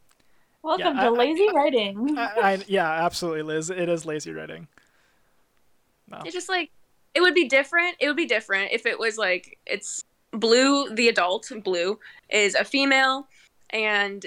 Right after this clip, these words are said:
Speaker 3: they gave her a gene where you could give birth without the help of a man. That would be different. But this is a clone version of herself that she just decided was like, "You know, I'm gonna clone myself right now."
Speaker 2: <laughs>
Speaker 3: Why would the clone not be her size? Why would it be a baby?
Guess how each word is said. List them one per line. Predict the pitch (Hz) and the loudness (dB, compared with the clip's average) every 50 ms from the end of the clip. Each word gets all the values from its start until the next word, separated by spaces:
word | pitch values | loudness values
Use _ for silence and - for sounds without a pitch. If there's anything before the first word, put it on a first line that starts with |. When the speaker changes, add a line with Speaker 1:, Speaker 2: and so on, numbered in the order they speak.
| - - | -10 -4
Speaker 3:
they | 202 214 202 | -2 -2 -2
gave | 196 220 214 220 214 - | 0 0 0 0 0 -2
her | 240 220 214 | -4 -2 -2
a | 208 202 | -2 -2
gene | 196 190 - 220 220 233 240 233 220 | -4 -8 -10 -8 -6 -6 -6 -4 0
where | 208 208 | 0 0
you | 202 208 214 208 | 0 0 -2 -10
could | - - 185 - | -12 -14 -8 -4
give | 214 202 208 202 208 196 | -2 -2 -2 -4 -6 -4
birth | - 202 190 190 196 202 - - - - - _ _ _ _ _ _ _ _ - | 0 0 2 2 0 -2 -8 -20 -20 -20 -20 _ _ _ _ _ _ _ _ -6
without | 208 214 214 214 185 185 185 175 - - 190 | -4 -2 0 0 0 0 0 -2 -4 -8 -8
the | 185 208 | -8 -4
help | 202 196 180 - 202 | -2 -2 -2 -4 -4
of | 185 208 | -4 -2
a | 220 | -2
man. | 285 349 277 - - - 220 _ _ _ _ | 0 0 0 0 -2 -4 -8 _ _ _ _
That | - 214 202 - | -2 -2 0 0
would | 240 220 | -2 -2
be | 254 233 | -4 -4
different. | 208 262 285 285 - 226 170 131 101 _ - - - - - - | 0 0 -2 0 0 -2 -2 -4 -4 _ -16 -20 -20 -20 -10 -4
But | - 240 226 | -2 0 2
this | 294 294 392 | 2 2 2
is | 330 277 | 0 0
a | 247 214 | 0 -2
clone | - - - 277 277 294 294 277 269 277 262 | -4 -6 -2 0 2 4 4 4 2 2 2
version | 208 226 247 277 311 233 247 240 220 | 4 4 4 4 4 0 -2 -2 -2
of | 214 208 | -2 -2
herself | 240 208 214 220 - - 254 277 226 190 196 233 _ _ _ _ _ - | -2 -2 -4 -2 -2 -2 -2 0 0 -2 -6 -8 _ _ _ _ _ -6
that | 240 262 - | -6 -6 -4
she | 277 262 | -6 -6
just | 226 285 269 | -6 -6 -8
decided | - 262 - 233 233 233 233 | -8 -4 -2 0 0 0 0
was | 233 233 | -2 -2
like, | 226 233 240 - | -2 -4 -4 -4
"You | 339 | -2
know, | 440 453 427 | 0 0 0
I'm | 427 | 0
gonna | 453 480 480 - | -2 -4 -8 -8
clone | - 440 453 440 | -10 -10 -10 -8
myself | 392 339 339 - 190 - - - | -8 -10 -10 -10 -10 -12 -10 -8
right | - 240 - - | -10 -10 -8 -10
now." | 208 - - - - 240 - - - - | -12 -12 -12 -14 -14 -16 -18 -20 -20 -20
Speaker 2:
<laughs> | - - _ - 240 - _ | -20 -18 _ -6 -6 -2 _
Speaker 3:
Why | - 277 294 | 4 4 4
would | 339 330 | 4 2
the | 311 320 | 0 -2
clone | - - - _ _ - | -6 -8 -12 _ _ -6
not | 285 - 247 | -6 -4 -2
be | 294 277 269 254 - | -2 -2 -2 -2 -2
her | - 247 247 254 | 0 0 0 0
size? | - - 220 208 - 104 104 - 185 - - | -2 -6 -6 -6 -4 -4 -6 -6 -8 -6 -4
Why | 190 214 247 | -2 0 2
would | 262 247 | 2 0
it | 254 208 | 0 0
be | 247 240 | 0 -2
a | 226 | -2
baby? | 190 196 208 247 269 202 170 - - - | 0 0 -2 -2 -2 -4 -12 -16 -18 -20